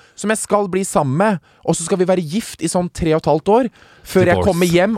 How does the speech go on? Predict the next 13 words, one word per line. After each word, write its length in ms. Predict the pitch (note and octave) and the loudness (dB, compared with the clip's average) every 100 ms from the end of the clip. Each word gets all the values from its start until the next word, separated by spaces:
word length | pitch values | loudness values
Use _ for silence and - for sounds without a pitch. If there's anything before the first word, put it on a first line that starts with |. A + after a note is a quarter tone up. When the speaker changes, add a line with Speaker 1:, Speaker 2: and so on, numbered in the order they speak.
| E3+ | 0
Speaker 1:
og 80 | |
lander 320 | F#3+ F3 A#2 D3 | 2 2 0 0
med 120 | E3 | 0
privatjeten 480 | E3+ B2+ G#2 A#2+ - E3+ | 0 0 0 -4 -2 -4
min 80 | F#3 | -4
på 140 | D#3+ | -4
Torp 260 | - D#3+ - | -2 -2 -2
flyplass 380 | B2+ A#2+ D3 D3+ | -4 -2 -2 -2
Sandefjord. 400 | G#2 F#2 F#3 G#3 | -2 0 0 0
Mamma 280 | E3+ D3+ A2+ C#3+ | 0 -2 0 -2
henter 300 | A#2+ - A#2 | -2 -4 -2
meg 140 | F#3+ | -2
i 220 | C3+ C#3 | 0 -2